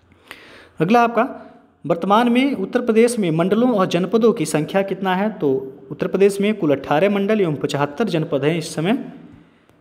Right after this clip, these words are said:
अगला प्रश्न आपका उत्तर प्रदेश में सर्वाधिक जनजातियों की संख्या है किसकी? तो गोंड समूह की सर्वाधिक जनसंख्या है।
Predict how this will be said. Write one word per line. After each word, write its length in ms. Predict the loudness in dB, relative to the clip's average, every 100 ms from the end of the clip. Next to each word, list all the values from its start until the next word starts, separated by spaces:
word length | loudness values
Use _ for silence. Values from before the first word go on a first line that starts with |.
| _ -10
अगला 200 | 0 0
प्रश्न 220 | 0 0
आपका 180 | 0 2
उत्तर 180 | 2 0
प्रदेश 260 | 0 0 -2
में 60 |
सर्वाधिक 580 | 0 2 2 2 0 -2
जनजातियों 600 | -4 0 0 0 2 0
की 140 | 0 -4
संख्या 480 | -2 -2 0 2
है 200 | 2 -2 -6
किसकी? 320 | -8 -6 -6
तो 260 | -4 -4 -4
गोंड 300 | 0 0 0
समूह 300 | 0 0 -2
की 120 | -4
सर्वाधिक 420 | -2 0 0 0
जनसंख्या 540 | -2 -2 -2 -4 -4
है। 460 | -2 -2 -2 -10